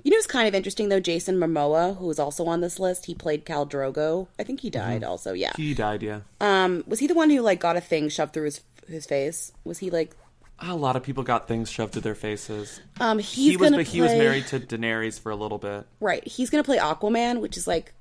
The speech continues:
Speaker 1: kind of important. That's a big thing. And
Speaker 2: Aquaman's real? I thought Aquaman was, like, a fake thing.
Speaker 1: No, that was an Entourage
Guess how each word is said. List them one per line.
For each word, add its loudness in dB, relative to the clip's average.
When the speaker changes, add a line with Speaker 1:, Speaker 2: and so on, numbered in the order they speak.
Speaker 1:
kind 2
of 0
important. 0
That's -4
a -6
big -2
thing. -2
And 0
Speaker 2:
Aquaman's -2
real? -2
I -4
thought -4
Aquaman -6
was, -12
like, -6
a -14
fake -8
thing. -12
Speaker 1:
No, 6
that 6
was 0
an -2
Entourage -2